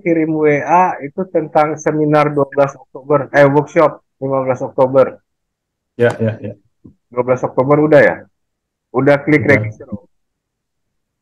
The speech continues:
Speaker 2: Belum lah.
Speaker 1: Klik register, terus nanti dapat email verifikasi. Mudah-mudahan Om Freddy bisa dua belas Oktober jam dua siang tuh.
Speaker 2: Hmm.
Speaker 1: Eh, workshop.
Speaker 2: Insya Allah.
Speaker 1: Semua narasumber diundang.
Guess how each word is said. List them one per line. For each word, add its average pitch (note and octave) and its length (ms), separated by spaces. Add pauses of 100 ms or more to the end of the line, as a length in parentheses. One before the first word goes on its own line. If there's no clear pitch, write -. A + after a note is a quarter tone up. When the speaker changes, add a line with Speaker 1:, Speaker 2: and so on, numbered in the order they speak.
(260)
Speaker 2:
Belum C3+ 400
lah. B2 320 (1300)
Speaker 1:
Klik A#2+ 240
register, A#2 560
terus D3+ 240
nanti A2+ 240
dapat B2+ 400
email G#2+ 560
verifikasi. G#2 800
Mudah-mudahan A2 480
Om B2 160
Freddy B2 240
bisa C#3+ 240
dua G2+ 240
belas G2 160
Oktober F#2+ 480
jam F2+ 160
dua F#2 240
siang G#2+ 400
tuh. F#2 160 (960)
Speaker 2:
Hmm. A2 480 (560)
Speaker 1:
Eh, E2+ 320
workshop. G2 320
Speaker 2:
Insya A2+ 160
Allah. G#2+ 160 (440)
Speaker 1:
Semua D3 280
narasumber D#3 560
diundang. D3 560